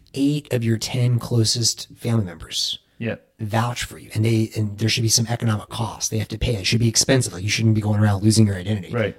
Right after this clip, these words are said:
Speaker 1: But if you do, if some, you know, threshold of them say, "No, this is D K, D K is D K," then you are a D K.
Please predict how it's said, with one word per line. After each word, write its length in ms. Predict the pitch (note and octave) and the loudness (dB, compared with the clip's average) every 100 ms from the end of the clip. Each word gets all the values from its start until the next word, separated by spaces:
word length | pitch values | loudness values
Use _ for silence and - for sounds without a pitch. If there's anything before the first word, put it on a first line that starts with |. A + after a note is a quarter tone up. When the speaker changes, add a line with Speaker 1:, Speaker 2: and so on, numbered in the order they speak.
| - | 0
Speaker 1:
But 140 | - | 6
if 180 | D#3 E3+ | 8 8
you 140 | E3+ C#3+ | 6 6
do, 440 | C#3+ - - - _ _ _ | 8 6 4 -10 _ _ _
if 440 | C3 B2 A#2+ A2+ - | 4 6 6 4 4
some, 540 | D3 C3+ C3 B2+ A2 C3 | 4 4 4 2 -2 0
you 100 | A#2+ | 0
know, 100 | G2+ | 2
threshold 520 | A#2 A#2+ A2+ A#2 G#2+ | 4 4 4 0 0
of 60 | G2 | 2
them 160 | A2 | 2
say, 200 | G#2+ G#2 | 4 2
"No, 160 | F#2+ G#2+ | 2 2
this 240 | G2+ G#2+ | 4 2
is 120 | G2+ | 2
D 140 | - F2 | -4 -10
K, 140 | E2 | -12
D 140 | - A2+ | -2 0
K 100 | A2 | 2
is 180 | F#2 E2 | -2 -8
D 120 | F2 | -12
K," 180 | - - | -14 -10
then 200 | A2+ D3+ | 4 10
you 100 | E3+ | 10
are 80 | F#3 | 10
a 40 | |
D 120 | G3+ A#3 | 4 -2
K. 140 | - | -6